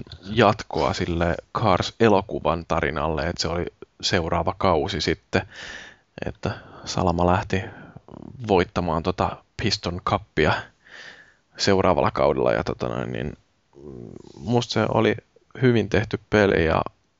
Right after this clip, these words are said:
ihan niin kuin lisenssipeliksi todella laadukas tuotos.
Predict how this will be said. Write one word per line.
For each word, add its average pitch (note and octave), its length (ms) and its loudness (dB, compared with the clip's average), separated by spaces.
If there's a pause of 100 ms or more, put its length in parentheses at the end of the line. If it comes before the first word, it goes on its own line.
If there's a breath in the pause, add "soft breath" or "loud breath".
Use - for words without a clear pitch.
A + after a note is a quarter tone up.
(220)
ihan G#2 180 0
niin F#2 100 -2
kuin G2+ 100 0
lisenssipeliksi F#2+ 680 0
todella F2+ 360 2
laadukas F#2+ 520 2
tuotos. F2 480 2